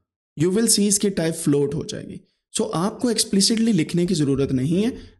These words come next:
This is how the variable types work, ठीक है। ये मैंने एज का वेरिएबल बनाया, इसे प्रिंट किया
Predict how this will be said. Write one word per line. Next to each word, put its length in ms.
This 260
is 220
how 180
the 120
variable 540
types 420
work, 260
ठीक 140
है। 80
ये 80
मैंने 200
एज 220
का 100
वेरिएबल 420
बनाया, 280
इसे 180
प्रिंट 340
किया 300